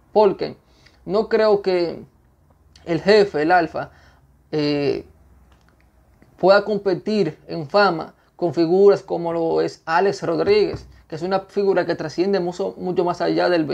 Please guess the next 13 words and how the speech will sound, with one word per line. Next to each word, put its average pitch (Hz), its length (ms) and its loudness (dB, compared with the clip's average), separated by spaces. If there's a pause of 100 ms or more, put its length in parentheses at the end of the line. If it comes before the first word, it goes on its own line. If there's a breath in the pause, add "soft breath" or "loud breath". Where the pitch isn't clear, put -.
(160)
del 160 200 -4
deporte. 147 520 -6 (320 soft breath)
Alex 202 520 4
ha 170 100 -8
sido 190 280 -4
la 180 100 0
figura 190 440 0
dominicana, 185 880 -2 (420)
no 165 100 -6
importa 196 520 4
de 175 160 -2
qué 180 160 0
área, 156 400 2